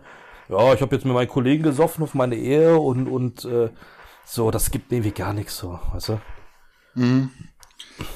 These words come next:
Speaker 2: Da sind wir eigentlich so wieder bei dem Online-Beef und, äh, darauf, äh, der da darauf folgenden Entschuldigung. Was macht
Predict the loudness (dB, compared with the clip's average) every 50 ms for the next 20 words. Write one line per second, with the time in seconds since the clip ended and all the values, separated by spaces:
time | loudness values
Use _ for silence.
0 | -14 -14 -16 -16 -16 -10 -4 -2 0 0 0 0 2 2 2 2 2 2 2 2
1 | 0 0 0 2 2 2 2 2 2 2 2 2 0 0 0 0 2 2 2 2
2 | 0 0 0 -2 -2 -2 -4 -2 0 0 0 0 0 0 2 2 2 2 0 0
3 | 0 2 0 -2 -2 -4 -8 -14 -10 -6 -2 -2 0 0 0 0 0 0 0 -2
4 | -2 -4 -4 -6 -6 -6 -4 -4 -4 -2 -2 -4 -2 0 0 0 0 0 -2 -6
5 | -8 -4 -2 -2 0 2 2 2 2 2 2 2 2 2 2 2 0 0 -2 -2
6 | -2 0 0 0 0 -2 -4 -6 -8 -8 -10